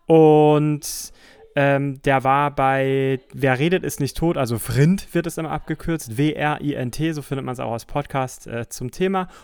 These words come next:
und hat einfach über seine Arbeit geredet eine Stunde lang. Ich fand es ein wahnsinnig angenehmes Gespräch und man hat wirklich vieles gelernt.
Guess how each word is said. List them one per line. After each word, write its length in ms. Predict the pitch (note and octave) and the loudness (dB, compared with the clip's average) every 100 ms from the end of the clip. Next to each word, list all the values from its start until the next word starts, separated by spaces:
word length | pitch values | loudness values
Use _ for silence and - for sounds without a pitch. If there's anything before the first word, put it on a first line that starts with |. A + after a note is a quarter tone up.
| - | -6
und 140 | F3+ | -2
hat 100 | G3+ | -2
einfach 240 | - F3+ G3 | -2 -6 -6
über 160 | G3 | -6
seine 160 | G3 F#3+ | -6 -6
Arbeit 260 | G#3+ A3+ - | -6 -8 -8
geredet 300 | C3+ A#2 - | -8 -8 -10
eine 100 | G#2+ | -12
Stunde 260 | - A#2+ | -10 -8
lang. 120 | A#2+ B2 | -8 -8
Ich 80 | |
fand 140 | - C#3+ | -6 -6
es 100 | C#3 | -6
ein 100 | C3+ | -2
wahnsinnig 460 | D#3+ G3+ F#3+ E3+ | 0 0 -2 -6
angenehmes 520 | - D3 C#3+ C#3 C3+ - | -6 -6 -6 -6 -8 -12
Gespräch 680 | C3 - - C3 D3 - _ | -14 -12 -8 -8 -8 -12 _
und 120 | B2+ | -10
man 100 | B2+ | -8
hat 140 | A#2+ A2+ _ - | -8 -10 _ -16
wirklich 400 | G#2+ C#3 C#3 C3+ | -2 -2 0 -6
vieles 280 | - A#2+ A2+ | -8 -10 -10
gelernt. 360 | A2+ G#2+ G2 | -10 -10 -10